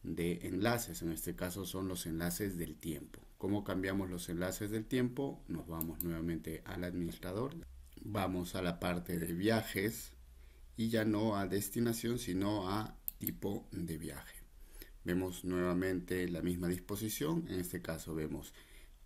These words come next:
eh, clima en la Amazonía, en los Andes y en cada uno de ellos. De la misma manera, si yo hago algún cambio en, por ejemplo, clima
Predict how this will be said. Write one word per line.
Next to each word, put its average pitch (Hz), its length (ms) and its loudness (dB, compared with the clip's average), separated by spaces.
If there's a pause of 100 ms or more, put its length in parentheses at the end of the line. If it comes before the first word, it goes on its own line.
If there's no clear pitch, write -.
(180)
eh, 85 380 0
clima 90 480 4
en 85 80 4
la 85 60 2
Amazonía, 120 720 4
en 110 100 4
los 98 200 -2
Andes 110 600 2
y 101 160 4
en 92 100 2
cada 85 280 0
uno 85 400 2
de 80 240 -6
ellos. 76 220 -8
De 85 100 0
la 87 100 0
misma 92 300 0
manera, 85 420 2
si - 200 -6
yo 90 300 2
hago 87 240 2
algún 85 300 0
cambio 87 640 2
en, 87 260 0
por 87 160 -4
ejemplo, - 460 -6
clima 92 500 -4